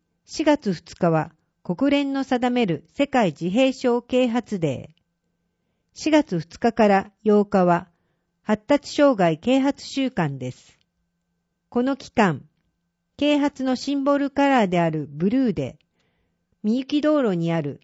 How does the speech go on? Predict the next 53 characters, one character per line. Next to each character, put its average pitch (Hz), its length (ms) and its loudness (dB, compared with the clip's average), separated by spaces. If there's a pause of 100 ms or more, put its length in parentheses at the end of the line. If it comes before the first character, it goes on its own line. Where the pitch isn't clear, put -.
(140)
鳥 269 300 0
居 262 40 -2
型 262 260 -2
モ 262 120 -4
ニ 277 120 -4
ュ 254 40 -4
メ 220 140 0
ン 170 80 -6
ト 156 160 -4
を 143 100 -4
ラ 208 140 2
イ 254 80 -2
ト 180 140 -4
ア 170 40 0
ッ - 40 -6
プ - 180 -6
し - 140 -10
ま 139 140 -6
す。 - 260 -20 (760)
発 - 260 -10
達 285 280 -4
障 302 280 2
害 226 160 0
に 196 180 -2
つ 208 120 -6
い 190 120 -4
て 170 160 -4
知 - 180 -8
る 196 100 -2
こ 180 160 -4
と、 147 300 -6 (560)
理 269 100 -10
解 269 260 2
す 208 160 -4
る 185 100 -4
こ 175 120 -6
と 156 200 -4
は、 135 220 -8 (720)
誰 277 260 0
も 226 100 -4
が 180 120 -2
幸 254 420 -2
せ 269 160 -6
に 262 140 -8
暮 247 180 -4
ら 254 60 -2
す - 140 -20
こ 254 120 -8
と 240 140 -4
が 170 120 -2
で 160 120 -6
き 175 180 -10
る 143 240 -8